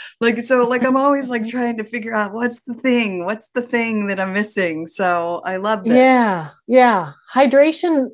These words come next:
Speaker 2: is, and when we think of hydration, there's a great book on hydration. There's a whole hydration, like, conferences happen. So if people wanna look that up, that is a great, it's called, I think the book is called Hydration. Um,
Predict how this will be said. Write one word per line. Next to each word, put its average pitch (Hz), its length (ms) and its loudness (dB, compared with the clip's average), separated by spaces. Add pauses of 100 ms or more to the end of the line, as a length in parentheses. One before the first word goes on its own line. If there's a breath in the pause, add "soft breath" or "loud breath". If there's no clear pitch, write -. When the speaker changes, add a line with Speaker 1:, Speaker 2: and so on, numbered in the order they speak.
(160)
Speaker 2:
is, 247 340 6
and 247 240 4
when 254 160 8
we 254 120 6
think 269 200 0
of 285 80 0
hydration, 247 420 0
there's 220 180 0
a 202 40 0
great 180 240 -2
book 170 160 -10
on 160 80 -10
hydration. 160 460 -10
There's 175 160 -6
a 196 40 -2
whole 196 160 -2
hydration, 175 640 -4 (120)
like, 165 280 -12 (120)
conferences 170 580 -12
happen. 160 320 -10
So 156 120 -16
if 143 40 -18
people 175 200 -10
wanna 160 100 -8
look 160 160 -10
that 165 160 -6
up, 160 240 -8
that 170 200 -6
is 165 140 -6
a 170 80 -6 (300)
great, 170 300 -4
it's 165 100 -12
called, 196 340 -4
I 190 60 -6
think 185 160 -6
the 165 40 -12
book 165 140 -6
is 156 80 -14
called 147 220 -12
Hydration. - 480 -16 (580 loud breath)
Um, 175 480 -2